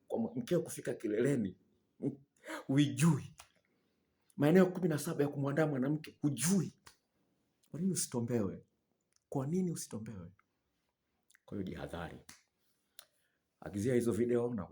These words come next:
maelekezo na kuwekea hapa jinsi ya kumwandaa mwanamke na mikao hiyo yote. Agizia video.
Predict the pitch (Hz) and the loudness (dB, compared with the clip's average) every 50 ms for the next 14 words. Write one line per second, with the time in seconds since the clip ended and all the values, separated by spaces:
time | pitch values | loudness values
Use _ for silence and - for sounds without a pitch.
0 | - - 90 85 85 90 - 107 101 - 98 87 82 - 87 - - 107 104 101 | -14 -14 -10 -8 -8 -8 -6 -8 -8 -8 -8 -10 -10 -10 -14 -12 -8 -8 -8 -8
1 | - 98 98 101 101 104 - - 87 85 90 90 92 110 107 98 92 90 95 98 | -8 -8 -8 -8 -8 -10 -16 -14 -12 -12 -10 -10 -6 -2 -2 -2 -2 0 0 0
2 | 117 110 - - 85 82 85 - - 104 101 95 95 104 110 104 92 101 113 - | -2 -2 -4 -10 -10 -10 -10 -6 -4 -4 -2 -2 -2 0 0 0 0 0 0 -2
3 | - - - 123 - _ - 87 80 90 98 107 101 92 92 98 - 110 110 110 | -4 -8 -14 -16 -16 _ -20 -20 -16 -8 -6 -4 -4 -2 -4 -4 -4 -4 -6 -6
4 | 110 | -8